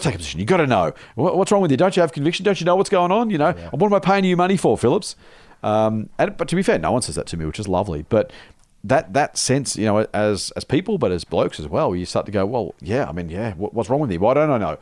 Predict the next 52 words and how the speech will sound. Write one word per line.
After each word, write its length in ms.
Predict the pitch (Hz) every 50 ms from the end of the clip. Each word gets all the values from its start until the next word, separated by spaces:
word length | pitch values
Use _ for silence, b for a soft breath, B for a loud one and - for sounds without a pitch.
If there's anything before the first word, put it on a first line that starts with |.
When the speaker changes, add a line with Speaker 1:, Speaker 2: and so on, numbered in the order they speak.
| B B B B B B B
Speaker 1:
Um, 320 | 98 104 104 101 101 98 -
when, 160 | - 113 110 -
when, 320 | - 113 107 101 98 95
when 200 | - - - 104
the 80 | 101 90
brokers 480 | - 113 117 143 - 127 87 76 - -
advertise 400 | - 98 107 104 - 110 98 87
their 100 | 101 92
day 220 | 85 95 90 117 120
trading 340 | - 123 107 98 101 92
platforms, 520 | - - 110 - - - 107 92 90 85 82
it's 140 | 90 - 120
all, 220 | 110 101 101 - B B B B B
"Take 240 | - 175 175 - -
a 60 | -
position, 600 | - 127 117 135 123 - 123 110 101 98 92 80 B B B B
sure, 180 | - - 185 165
you 60 | 135
know, 60 | 117
you're, 200 | 135 170 196 165
you're 200 | 160 180 185 156
a 40 | 123
smart 340 | - - 117 113 110 - -
guy, 320 | - 117 135 156 165 165
you 220 | 156 147 151 170 180
can 180 | - 135 117
tell 200 | 110 - 147 147
them 120 | 139 127 123
what 140 | 127 123 -
to 80 | - 127
do, 100 | 143 160
you 140 | 160 170 208
know 120 | 208 180
what's 160 | 135 120 - -
going 280 | 127 113 104 107 123
on, 320 | 151 175 185 175 165 151 - B B B B B
you 60 | 113
know, 120 | 110 120
make 220 | 131 139 180 196 190
money 260 | 165 165 180 185 165
from 200 | - - 143 143
that, 320 | 139 135 - - - 120
from 140 | - - 131
that 160 | 127 117 -
certainty." 420 | - 135 131 107 110 98 98 82 - B B B B B B B -
Uh, 380 | 104 104 101 101 98 98 95 -
make 160 | 156 190 185
money 200 | 185 180 190 170
from 120 | - 160 151
your 120 | 139 135
ego. 380 | 160 175 160 147 107 85 76 - B B B B B
Uh, 100 | - -